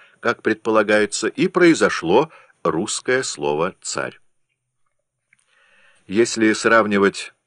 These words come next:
славянские слова с византийской терминологией – то слова «цесарь»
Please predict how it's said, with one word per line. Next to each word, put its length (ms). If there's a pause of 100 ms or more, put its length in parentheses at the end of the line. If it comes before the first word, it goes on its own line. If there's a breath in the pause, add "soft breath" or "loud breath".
(140)
славянские 680
слова 500 (580 soft breath)
с 120
византийской 1120
терминологией – 880 (500 soft breath)
то 140
слова 540
«цесарь» 840